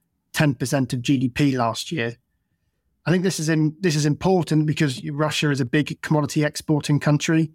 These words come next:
There was a huge surge in its goods exports because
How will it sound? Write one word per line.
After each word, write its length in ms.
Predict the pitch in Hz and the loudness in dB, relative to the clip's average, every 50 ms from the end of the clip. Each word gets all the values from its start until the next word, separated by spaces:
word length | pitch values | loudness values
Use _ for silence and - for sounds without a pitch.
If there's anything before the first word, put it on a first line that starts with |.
| _ _ _ _ _ _ _ _ _ _ _ | _ _ _ _ _ _ _ _ _ _ _
There 80 | - 143 | -2 -2
was 100 | 135 135 | 0 -2
a 40 | 123 | -2
huge 420 | - - - 170 165 160 151 - | -4 -2 2 2 2 2 2 0
surge 320 | - 156 151 147 143 123 | 0 2 2 2 2 2
in 80 | 143 139 | 2 0
its 100 | 135 - | 0 -2
goods 320 | - - 165 147 127 - | -2 -2 -2 -2 0 0
exports 640 | 160 151 151 - - - 160 151 151 151 - - - | -2 -2 -2 -4 -6 -2 -2 0 0 -2 -4 -8 -8
because 400 | _ - 143 - 151 143 120 | _ -6 -2 0 0 -2 -2